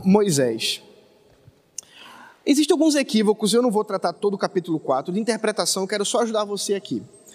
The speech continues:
Primeira coisa que o texto não está dizendo. O texto não está dizendo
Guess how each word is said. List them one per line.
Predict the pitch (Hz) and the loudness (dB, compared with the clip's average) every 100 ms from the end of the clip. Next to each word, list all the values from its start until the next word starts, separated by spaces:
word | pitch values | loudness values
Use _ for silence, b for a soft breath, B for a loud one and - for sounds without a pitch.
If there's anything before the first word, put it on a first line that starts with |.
| B B | B B
Primeira | - 285 311 285 | 2 2 2 2
coisa | 196 196 196 | 2 2 0
que | 196 208 196 170 - | -6 -6 -6 -8 -4
o | 196 | 2
texto | 202 214 196 | 2 2 2
não | 254 | 2
está | 262 254 | 2 0
dizendo. | 220 156 131 113 110 - b b b b b b _ _ _ _ - - | 0 0 -2 -6 -14 -20 b b b b b b _ _ _ _ -20 -4
O | - | 0
texto | 240 330 339 | 2 2 4
não | 381 | 2
está | - 262 | 2 0
dizendo | 208 143 175 170 127 | 2 0 0 -2 -6